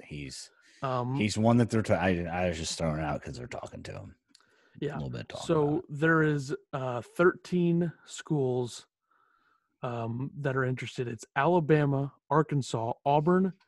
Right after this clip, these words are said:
Speaker 2: Creighton, DePaul, Georgia Tech,
Speaker 1: <laughs>
Speaker 2: Illinois, Minnesota, Nebraska,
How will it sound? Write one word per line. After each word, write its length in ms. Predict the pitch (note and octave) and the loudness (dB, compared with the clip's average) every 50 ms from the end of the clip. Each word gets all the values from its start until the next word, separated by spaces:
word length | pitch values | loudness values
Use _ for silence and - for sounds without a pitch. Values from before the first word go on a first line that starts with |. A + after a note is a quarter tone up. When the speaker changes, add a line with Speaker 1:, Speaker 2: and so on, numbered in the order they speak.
| _ _ | _ _
Speaker 2:
Creighton, 560 | - - - E3 D#3 D#3+ D3+ E3 E3+ E3+ E3 - _ - | -10 -2 0 2 2 2 0 -2 -2 -2 -4 -6 _ -6
DePaul, 680 | C#3+ D3+ - - - - D#3+ E3 E3+ E3+ F3 F3 F3+ F3 - _ - - - _ _ - | -4 -4 -4 -4 -2 0 0 2 2 2 0 0 -4 -6 -8 _ -20 -20 -20 _ _ -8
Georgia 360 | B2+ B2 D#3 D#3+ E3 D#3 E3 C#3+ | -2 2 2 2 4 2 0 -2
Tech, 340 | - D#3 D3 C#3+ C#3+ - - - | 0 0 -2 -2 -2 -6 -8 -6
Speaker 1:
<laughs> 60 | - | -2
Speaker 2:
Illinois, 600 | D3 D#3 D#3 D3+ D3+ D3+ - C#3+ C#3+ C#3 C#3+ C#3 C#3+ | 0 2 4 4 2 2 0 -2 -2 -2 -2 -4 -4
Minnesota, 800 | C3 C#3+ D3+ E3 E3+ D3 - - D3+ C3 B2+ B2 A#2+ A#2+ A#2+ - - - - _ - | -2 0 2 2 2 0 -2 -2 -4 -2 -2 -2 -2 -4 -6 -8 -10 -18 -16 _ -6
Nebraska, 640 | C#3 C3 B2 C#3 C#3 D3 D3+ - - - D#3 D3 | -4 -2 0 2 2 2 2 0 -2 -2 -2 -2